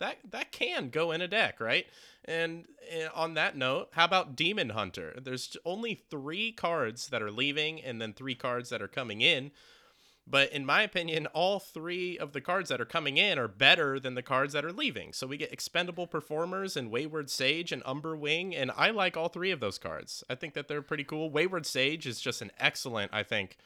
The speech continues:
like, outcast Naga to have in D H. It just feels like a,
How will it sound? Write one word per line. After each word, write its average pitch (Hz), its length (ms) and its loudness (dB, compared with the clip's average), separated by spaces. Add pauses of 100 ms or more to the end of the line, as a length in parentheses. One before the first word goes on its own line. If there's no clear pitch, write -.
(600)
like, 104 220 -2
outcast 117 680 4
Naga 101 580 2 (280)
to 113 140 2
have 110 180 4
in 104 100 -4
D 104 260 0
H. 98 260 0
It - 80 -10
just 135 240 -2
feels 165 320 -2
like 127 160 -2
a, 110 100 0